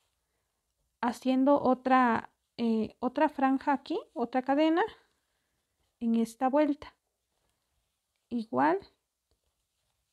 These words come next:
así, traten de no apretar tanto sus cadenas, lo más flojito que podamos.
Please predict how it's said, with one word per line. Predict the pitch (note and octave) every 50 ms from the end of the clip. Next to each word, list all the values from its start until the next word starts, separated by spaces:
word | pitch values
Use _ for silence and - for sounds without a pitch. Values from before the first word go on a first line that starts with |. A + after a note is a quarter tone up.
| _ _ _ _ _ _ _ _ _ _ _ _ _ _ _ _ _ _ _ _ _ _ _ _ _ -
así, | A3+ G#3+ G#3+ - - C#4 D#4 F#4+ F4+ _ _ _ _ _ _ _ _
traten | - C#4 C#4 C#4 C#4 E4 D#4+ D4+
de | C4 B3
no | A#3 A#3+ B3 C4 C#4 E4 F#4 - - _ _ _ -
apretar | C4 - B3 B3+ B3 B3+ - C4 C4+ C4 -
tanto | - C#4 C#4 C4+ - C#4+
sus | C4+ - C4 - -
cadenas, | - - C#4 C#4 D4 D4 D4 C#4 - - - - - _ _ _ _ _ _ _ _ _ _ _ _ _ _ _ _ _ _ _ _ _ _ _ _ _ _ _ _ _ _ _ _
lo | A#3+ B3 A3+
más | A3+ A3 A#3 A3+ -
flojito | - C4 C4+ C4+ - C4 - C4
que | - C4+ B3+
podamos. | C4 C4+ C#4+ D#4 E4 E4 F#4 G#4 G4 - - - _